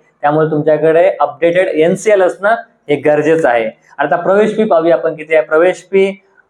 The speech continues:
खुला प्रवर्गासाठी आहे ते सातशे सत्तावीस रुपये, खुला प्रवर्गासाठी सातशे सत्तावीस आहे, मागासवर्गीय विद्यार्थ्यांसाठी आहे ते चारशे पंच्याऐंशी रुपये एवढी तुम्हाला फी भरायची आहे.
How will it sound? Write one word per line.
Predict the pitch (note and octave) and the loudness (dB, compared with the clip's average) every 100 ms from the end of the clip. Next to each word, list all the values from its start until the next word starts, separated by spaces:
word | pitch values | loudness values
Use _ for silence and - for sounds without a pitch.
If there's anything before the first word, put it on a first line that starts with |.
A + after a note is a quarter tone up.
| _ | _
खुला | - E3 G3 | -2 2 2
प्रवर्गासाठी | G3 F#3 F3 E3+ E3 E3 E3 | 2 2 2 2 0 -2 0
आहे | D#3 D#3 | 0 0
ते | D#3 E3+ | 0 -2
सातशे | E3+ D#3 C#3 - - F3 F3+ F3+ - | -2 -2 -4 -6 -6 0 0 -2 -10
सत्तावीस | - E3+ - E3 C3+ B2+ | -6 -6 -2 -2 -2 -4
रुपये, | A#2 G#2+ G#2 A2 _ _ _ _ _ _ | -8 -4 -6 -6 _ _ _ _ _ _
खुला | - D3+ E3 | -2 2 0
प्रवर्गासाठी | D#3+ D#3 D3 C#3+ D3 C#3+ - | 0 0 2 2 0 -2 -4
सातशे | E3 - C3 - - E3+ | -4 -2 -4 -4 -4 -4
सत्तावीस | E3 F3 E3 - D#3+ D3 | -2 -6 -4 -2 0 0
आहे, | C#3 B2+ D#3+ - _ _ - | 0 0 -2 -8 _ _ -6
मागासवर्गीय | C3 E3 F3+ F3+ E3+ E3+ | -2 0 0 0 0 2
विद्यार्थ्यांसाठी | D#3 D#3 D3 C#3+ C#3+ - C3+ | 2 2 0 0 -2 -4 -2
आहे | C3+ B2+ | 0 0
ते | B2+ D#3+ | -2 -6
चारशे | D#3 C#3 B2+ B2 D#3 | -4 -2 -2 -2 -6
पंच्याऐंशी | D#3 C#3 B2+ C#3+ C3+ C3+ | -2 -4 -2 -4 -6 -6
रुपये | C3 C3 C#3+ | -12 -8 -8
एवढी | C3 B2 D#3 | -8 -12 -16
तुम्हाला | E3+ _ _ C3 B2 C#3 E3 - _ _ _ | -20 _ _ -4 -2 -2 -4 -10 _ _ _
फी | F3+ | 0
भरायची | E3 C3+ A#2+ A#2 A#2+ | 2 2 2 0 0
आहे. | G#2 G#2 | 0 -2